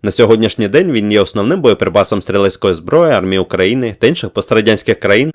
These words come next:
але поступово здійснюється переход на калібр п'ять п'ятдесят шість на сорок п'ять нато. Реальний калібр кулі п'ять і шістдесят два міліметри, маса кулі чотири грами, довжина набою п'ятдесят сім міліметрів. Початкова швидкість кулі дев'ятсот десять метрів в секунду.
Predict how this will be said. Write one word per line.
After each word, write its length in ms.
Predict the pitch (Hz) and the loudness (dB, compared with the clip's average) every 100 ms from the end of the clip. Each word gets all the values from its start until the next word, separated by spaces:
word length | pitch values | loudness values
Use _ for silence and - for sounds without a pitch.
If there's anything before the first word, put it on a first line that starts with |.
| - | -2
але 200 | 101 113 | 0 2
поступово 560 | 113 - 117 180 180 | -2 -4 -2 0 0
здійснюється 540 | 92 101 101 107 95 95 | -2 -4 -2 -4 -4 -2
переход 420 | 101 95 175 175 | -2 0 -2 -2
на 80 | 120 | -2
калібр 380 | 101 98 90 | -2 -2 -2
п'ять 240 | - 107 - | 0 0 0
п'ятдесят 420 | 104 98 - 98 | -2 -2 -4 -4
шість 200 | - - | -4 -6
на 80 | 95 | -6
сорок 280 | - 92 - | -4 -6 -6
п'ять 200 | 214 95 | -8 -6
нато. 460 | 80 80 85 85 _ _ _ _ - | -8 -6 -10 -10 _ _ _ _ 0
Реальний 320 | 107 104 104 | 4 4 2
калібр 400 | - 104 104 113 | 0 0 0 -2
кулі 200 | 175 196 | 0 -2
п'ять 260 | 127 107 117 | 2 0 0
і 60 | |
шістдесят 480 | - 107 107 98 98 | -4 -6 -6 -4 -2
два 120 | 135 | -2
міліметри, 680 | 196 113 87 85 - 90 90 _ | -2 -2 -2 -4 -4 -6 -6 _
маса 260 | - 101 107 | -4 -2 -2
кулі 240 | - 175 | 0 -2
чотири 300 | - - 98 | -4 -6 -4
грами, 480 | 90 90 98 113 98 _ _ | -2 0 0 -2 -8 _ _
довжина 420 | 101 98 98 110 104 | -2 0 2 2 2
набою 340 | 95 156 165 | 2 2 2
п'ятдесят 420 | 104 95 92 - | 2 0 0 -2
сім 140 | 190 185 | -4 -4
міліметрів. 640 | 123 90 85 - 87 85 _ _ _ _ | -2 0 -2 -4 -6 -6 _ _ _ _
Початкова 500 | - - 113 120 107 | -4 -2 0 2 2
швидкість 400 | - 110 - 113 | 2 -2 -2 -6
кулі 260 | - 165 160 | 0 0 2
дев'ятсот 400 | 107 104 - 98 | 2 0 0 -2
десять 320 | 139 - 92 | -2 -2 -4
метрів 260 | 135 135 117 | -4 -4 -4
в 40 | |
секунду. 640 | - - 90 87 87 87 | -6 -6 -6 -6 -8 -10